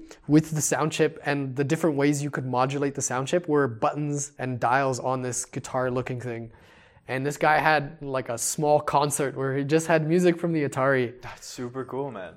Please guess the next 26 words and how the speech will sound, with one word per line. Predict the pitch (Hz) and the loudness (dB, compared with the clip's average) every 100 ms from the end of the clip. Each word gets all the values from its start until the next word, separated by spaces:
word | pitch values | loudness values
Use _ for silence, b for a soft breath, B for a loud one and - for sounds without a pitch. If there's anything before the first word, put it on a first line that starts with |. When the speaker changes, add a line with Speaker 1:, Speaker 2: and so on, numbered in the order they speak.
| - | -12
Speaker 1:
It | - | -4
was | 139 139 - | -2 -2 -4
amazing. | 131 131 131 135 123 117 - | -6 -2 -2 -2 -6 -8 -4
And | 160 165 | -2 -2
it, | - _ _ | -6 _ _
it | 170 156 | -4 -2
sounded | - 226 220 196 | 6 6 8 6
very | 185 185 175 | 6 6 6
machine-like | 165 - 175 160 139 135 | 2 0 -2 0 0 0
and | 139 | 0
very | 139 143 | 4 4
robot. | 139 123 - | 2 0 -4
It | 139 | -2
sounded | 170 165 | 2 2
like | 143 | 2
what | 135 131 | 0 -4
you'd | 127 | -4
expect | 123 - 120 | -4 -6 -6
from | 120 | -6
an | 113 | -6
Speaker 2:
Yeah, | 107 | -2
yeah. | |
Speaker 1:
Atari | 123 117 | -2 -4
fifty-two | 135 127 123 120 | -6 -8 -8 -8
hundred. | 120 113 B B B B B _ - | -8 -10 B B B B B _ -2
But | 151 135 | -2 -2